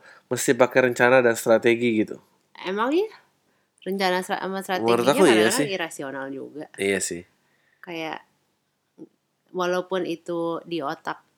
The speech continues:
Speaker 2: kita itu rencana atau strategi, kan nggak berarti itu rasional.
Speaker 1: Iya.
Speaker 2: You know?
Speaker 1: Aku udah bingung nyari joke-nya dari situ gimana.
Speaker 2: Iya, enggak.
Speaker 1: <laughs>
Speaker 2: Emang harus dijawab
Speaker 1: Ya,
Speaker 2: secara
Speaker 1: nggak ada
Speaker 2: lucu?
Speaker 1: sih.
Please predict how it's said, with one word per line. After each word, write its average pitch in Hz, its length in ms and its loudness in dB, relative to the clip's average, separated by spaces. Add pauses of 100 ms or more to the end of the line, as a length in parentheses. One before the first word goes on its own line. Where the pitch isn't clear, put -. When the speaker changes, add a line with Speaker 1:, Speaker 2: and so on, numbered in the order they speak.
(340)
Speaker 2:
kita 147 580 -6
itu 151 320 -12
rencana 143 560 -12
atau 147 140 -16
strategi, 151 760 -14
kan - 240 -14 (160)
nggak 156 260 -14
berarti - 460 -16
itu - 200 -14
rasional. - 600 -16 (920)
Speaker 1:
Iya. 82 320 -14 (340)
Speaker 2:
You 170 140 -14
know? 170 160 -12 (420)
Speaker 1:
Aku 107 240 -4
udah 98 140 0
bingung 95 260 -4
nyari 95 320 -4
joke-nya 92 300 -6
dari 90 180 -6
situ 90 220 -10
gimana. 90 480 -12
Speaker 2:
Iya, 220 240 -2
enggak. 240 340 2 (400)
Speaker 1:
<laughs> 165 460 4
Speaker 2:
Emang 330 180 4
harus 254 240 4
dijawab 208 560 2
Speaker 1:
Ya, 214 160 4
Speaker 2:
secara 196 240 4
Speaker 1:
nggak 190 80 2
ada 170 140 2
Speaker 2:
lucu? 185 100 -4
Speaker 1:
sih. - 100 -6